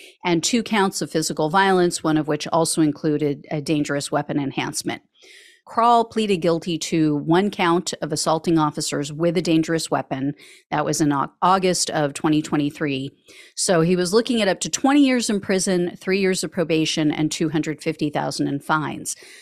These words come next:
The prosecutor, however, requested seventy-eight months in prison, three years of probation, and two thousand in restitution. Sergeant Gonell spoke at Kroll's sentencing hearing, and he heard,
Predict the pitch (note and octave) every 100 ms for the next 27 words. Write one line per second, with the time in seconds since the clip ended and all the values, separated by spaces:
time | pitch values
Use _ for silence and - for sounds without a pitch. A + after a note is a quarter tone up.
0 | - - F3+ - - D4+ G4 - D4+ -
1 | F#3 D#3 D3 C#3+ D#3+ D3+ D3 D3+ D3+ D#3+
2 | - E3+ - E3 - - A#3 B3 A#3 G#3+
3 | F#3+ F#3 F3+ E3+ E3+ E3 F3+ E3 E3 D#3+
4 | D#3 - _ _ - A3 A3+ A3 G3 F3
5 | F#3+ E3 D#3+ D#3 - D3+ - D#3 - F#3+
6 | D#3+ D#3 C#3+ D3 C3+ C3+ - D3 - C#3+
7 | - - - _ _ - - - _ -
8 | - B3+ C4+ B3+ A3+ G#3 G3 - - E3
9 | G3+ - - - F#3+ - G#3+ G3 F#3+ G#3
10 | F#3 G#3 G3 G#3+ G3 G3+ G3+ G3+ G3 E3
11 | D#3+ D#3+ G3+ G#3 G3+